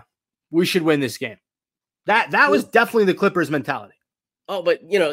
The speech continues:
Speaker 2: and e-, even listen to this. I don't think we should win a game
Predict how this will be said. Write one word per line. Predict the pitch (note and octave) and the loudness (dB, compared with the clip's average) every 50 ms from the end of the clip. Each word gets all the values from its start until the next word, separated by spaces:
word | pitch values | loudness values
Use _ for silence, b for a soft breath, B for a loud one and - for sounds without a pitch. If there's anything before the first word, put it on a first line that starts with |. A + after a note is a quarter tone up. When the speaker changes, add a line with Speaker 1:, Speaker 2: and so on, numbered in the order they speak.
| - | -2
Speaker 2:
and | E3 E3 F3 | -2 0 0
e-, | - | 0
even | - - G#3 B3 C#4+ | -2 -4 -6 -6 -4
listen | C4+ C4 B3 B3 G#3+ | -4 -4 -6 -6 -8
to | F#3 F#3 | -8 -4
this. | G3+ A3 G3+ - _ - | -4 -4 -4 -6 _ -8
I | G#3+ C4 | -4 -4
don't | D4 D#4 - | -4 -6 -6
think | - B3+ A#3+ G3 | -6 -6 -6 -6
we | G#3 G3 | -6 -8
should | G3 G#3+ G3+ G3 | -6 -6 -2 0
win | G3+ G3 | 0 0
a | F#3 | 0
game | D#3+ D3+ F#3 G3 G#3 G3 F3+ E3 D3+ | -2 -2 -2 -2 -2 -2 -2 -4 -6